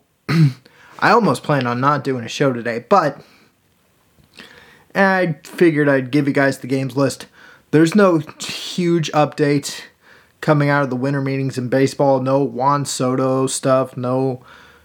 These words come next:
Shohei Ohtani movement. Nothing insanely da-da-da-da-da-da.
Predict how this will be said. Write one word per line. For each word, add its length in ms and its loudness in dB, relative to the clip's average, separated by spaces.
Shohei 480 2
Ohtani 560 -2
movement. 560 -4
Nothing 720 0
insanely 1500 0
da-da-da-da-da-da. 1160 2